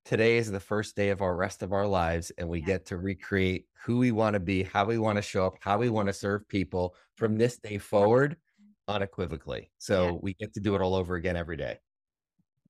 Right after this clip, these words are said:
Speaker 2: That is a great comment. I love that. I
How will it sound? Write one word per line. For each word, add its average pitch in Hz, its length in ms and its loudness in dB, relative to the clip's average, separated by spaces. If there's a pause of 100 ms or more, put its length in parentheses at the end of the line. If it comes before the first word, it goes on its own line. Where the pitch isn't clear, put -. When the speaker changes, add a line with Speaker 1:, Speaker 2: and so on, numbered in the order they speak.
(1040)
Speaker 2:
That 240 300 2
is 214 100 -8
a 233 100 0
great 220 500 0
comment. 196 380 -6
I 196 140 -4
love 202 380 -6
that. 247 360 -6
I 196 220 -10